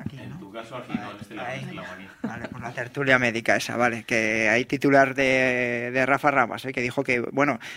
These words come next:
Speaker 1: habéis visto que hemos tenido las últimas semanas varios corredores fallecidos en pruebas de, muy populares y en este caso, eh, es precisamente, ¿no?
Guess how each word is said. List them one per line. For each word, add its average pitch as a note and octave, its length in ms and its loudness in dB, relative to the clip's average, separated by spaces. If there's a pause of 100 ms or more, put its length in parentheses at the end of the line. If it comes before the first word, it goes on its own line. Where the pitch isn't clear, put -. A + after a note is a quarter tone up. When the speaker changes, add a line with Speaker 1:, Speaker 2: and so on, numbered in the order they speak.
Speaker 1:
habéis C3 200 2
visto C3+ 160 0
que C#3+ 80 2
hemos C#3+ 120 0
tenido C#3+ 220 2
las C3 140 2
últimas C#3+ 300 0
semanas C#3 360 2
varios C3+ 200 2
corredores C3 420 -2
fallecidos C3+ 520 -2
en B2 100 -8
pruebas B2+ 320 0
de, B2 360 -4
muy C#3+ 180 -4
populares C3 640 2 (400)
y C3 580 2 (120)
en B2+ 120 -6
este A#2 180 -4
caso, C3 340 2
eh, B2+ 240 -2
es - 180 -8
precisamente, C3 640 -2
¿no? C#3 160 -4